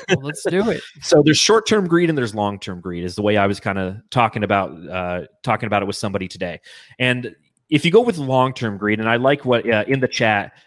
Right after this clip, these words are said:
Speaker 2: uh, Church Boy one two seven says, "Suns must get a point guard out of this draft." So thank you, Church Boy, for following along. We truly appreciate it. Uh, that's kind of the long-term greed solution that I think that the Suns should look at. 'Cause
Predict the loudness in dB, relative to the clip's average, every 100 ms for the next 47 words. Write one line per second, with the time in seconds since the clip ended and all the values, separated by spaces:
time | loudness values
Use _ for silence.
0 | _ -4 0 -2 0 0 0 0 2 4
1 | 2 -2 -4 -4 -4 -4 -6 -6 -6 -6
2 | -6 -6 -6 -4 -2 -4 -4 -8 -6 -2
3 | 0 0 -2 -6 -12 -12 -12 -12 -14 -4
4 | -2 0 0 0 -2 -4 -4 -2 -2 0
5 | -2 -6 -8 -2 0 0 0 -2 -2 -4
6 | -4 -4 -2 -4 -2 0 2 0 -6 -20
7 | -20 -20 _ 0 2 2 -2 -8 _ -2
8 | -2 -2 0 2 4 4 4 4 0 -2
9 | -2 -2 -2 -4 -4 -2 -2 -4 -2 -2
10 | -2 -6 -8 -10 -8 -4 -4 -4 -6 -6
11 | -6 -8 -10 -14 _ _ 0 2 2 0
12 | -8